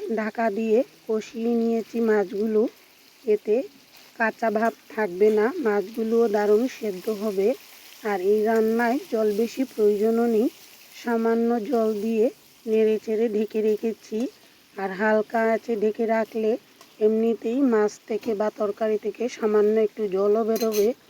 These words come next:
এরকম দুই তিন মিনিট ঢাকনা দেওয়ার পর ঢাকনাটা তুলে রেখেছি। আর হালকা আঁচে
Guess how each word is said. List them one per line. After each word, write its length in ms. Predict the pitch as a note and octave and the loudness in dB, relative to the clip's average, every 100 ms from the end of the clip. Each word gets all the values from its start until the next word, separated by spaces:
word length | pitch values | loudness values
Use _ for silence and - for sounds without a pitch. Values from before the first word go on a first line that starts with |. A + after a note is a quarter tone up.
| _ _ - | _ _ -6
এরকম 440 | G#3+ G#3+ G#3+ - A#3 E4 - - - - | -2 0 0 0 0 0 -10 -20 -16 -6
দুই 260 | G#3 A3 G#3+ | -2 0 -2
তিন 160 | A#3+ A3+ A3+ | -4 -2 0
মিনিট 360 | A#3 A3+ A3+ F4 | 0 2 0 -2
ঢাকনা 340 | A#3 A3 - A3+ | -4 -4 -4 -2
দেওয়ার 360 | G3+ A3 A3 G#3+ | 0 0 0 -2
পর 220 | G#3+ G3+ A#3 - _ _ _ - | -2 0 0 -4 _ _ _ -8
ঢাকনাটা 480 | G#3+ G#3 A3+ G#3+ A#3 | -6 -4 -4 -2 -2
তুলে 280 | B3 G#3+ A3 | -2 -2 0
রেখেছি। 500 | A3 G#3+ B3+ G#3 - A#3+ | 0 -2 -6 -8 -6 -4
আর 140 | B3 A3 | -2 -2
হালকা 440 | G3 G#3 G#3 - A3+ A3 | -2 -2 -2 -2 0 0
আঁচে 300 | G#3+ A3 | -2 -2